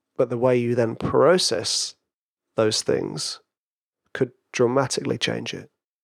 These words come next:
So mood's a tricky one, but the way it would generally work is you would get a brief. A, for working for a library, you'd get a written brief that would say,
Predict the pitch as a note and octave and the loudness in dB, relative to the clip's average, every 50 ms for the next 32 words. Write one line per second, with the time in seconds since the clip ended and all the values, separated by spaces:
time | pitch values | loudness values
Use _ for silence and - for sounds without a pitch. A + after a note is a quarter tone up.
0 | _ _ _ _ _ _ _ _ - - - C3 B2+ C#3 C#3 - - - D3 D3+ | _ _ _ _ _ _ _ _ -4 0 2 4 4 4 2 2 -2 -2 2 4
1 | F3+ G#3+ A3+ - G3 - - - F3+ - - - - - - - - C#3+ - - | 4 4 4 2 0 0 0 0 0 0 0 0 0 0 0 -2 -6 -10 -16 -20
2 | _ _ _ - F#3 D3 D3 C#3+ D#3 D#3 F3 F3 E3 D3 - D3 C#3+ - D#3 D3 | _ _ _ -8 -2 0 2 4 4 4 4 4 4 2 2 0 0 2 4 4
3 | D3 D3 C#3 B2 A#2+ A2+ A2+ A2+ A2 G#2+ G#2+ - A2+ A2 - B2 A#2 A#2 A#2 - | 6 6 6 4 2 2 2 0 0 0 -2 -4 -4 -2 0 0 0 0 0 0
4 | - - - - - A#2 - - A#2 - - - - _ _ _ _ _ _ _ | -2 -2 -2 -4 -4 -4 -4 -4 -6 -10 -14 -18 -20 _ _ _ _ _ _ _
5 | _ _ _ _ _ _ _ _ _ _ - - - C2 - - - - - - | _ _ _ _ _ _ _ _ _ _ -20 -12 -10 -10 -10 -10 -10 -8 -8 -8
6 | - - - - - _ - C#3+ C3+ B2+ A2+ - C3 - - A#2 A2+ A2+ A2 G#2+ | -6 -4 -6 -6 -8 _ 2 2 2 2 2 -2 -4 0 0 0 2 2 0 0
7 | A2+ A#2 A#2+ B2+ - - B2+ B2 C3 A2+ - - C3+ B2 A2+ A2+ A2+ A2+ A2+ - | -2 -2 -2 0 0 0 0 0 -2 0 0 0 -2 0 2 2 2 2 0 -2
8 | - - - B2 A#2+ - - - - A#2+ A2 A2+ A#2 A#2 G#2+ | -4 -4 -4 -4 -2 -2 -2 0 0 0 0 0 0 -2 -4